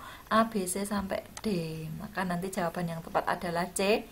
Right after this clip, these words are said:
bahwa logam A itu tembaga, nilainya di sini tujuh belas, aluminium dua puluh empat. Nah, nanti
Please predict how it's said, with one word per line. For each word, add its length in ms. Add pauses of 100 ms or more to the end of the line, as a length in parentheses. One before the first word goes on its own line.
(400)
bahwa 240
logam 320
A 120
itu 120
tembaga, 880
nilainya 360
di 120
sini 240
tujuh 240
belas, 560 (400)
aluminium 640
dua 240
puluh 160
empat. 440 (680)
Nah, 320
nanti 380